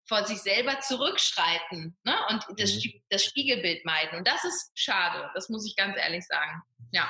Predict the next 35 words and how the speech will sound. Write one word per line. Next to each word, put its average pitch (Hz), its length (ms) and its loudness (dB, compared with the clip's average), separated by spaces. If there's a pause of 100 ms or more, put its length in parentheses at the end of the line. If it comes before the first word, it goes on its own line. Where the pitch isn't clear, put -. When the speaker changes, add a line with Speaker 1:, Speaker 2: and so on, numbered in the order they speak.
(120)
Speaker 2:
Wa-, 123 200 -4
was 120 200 2
ich 127 140 -4
auch 151 180 0
schade 160 440 2
finde, 165 360 2
ist, - 520 0 (300)
vielleicht 127 460 -2
mag 135 200 0
das 131 140 -2
auch 131 80 2
nicht - 160 -2
ganz 127 180 0
stimmen, 151 240 0
weil 131 140 2
ich's 127 140 -2
nie 147 120 0
verfolgt 135 500 -2
habe, 151 400 0 (440)
bei 127 320 2
Biggest 135 360 0
Loser 185 380 0
wurde 151 240 2
nur 151 440 2
über 196 180 0
das 196 240 0
Gewicht 175 640 -2
definiert. 135 840 0 (540)
Speaker 1:
Ja. 190 80 2 (320)
Speaker 2:
Warum 170 680 0
hat 185 280 0
man 175 180 2
da 156 500 0
keine 143 680 2
hochprofessionelle 170 1400 0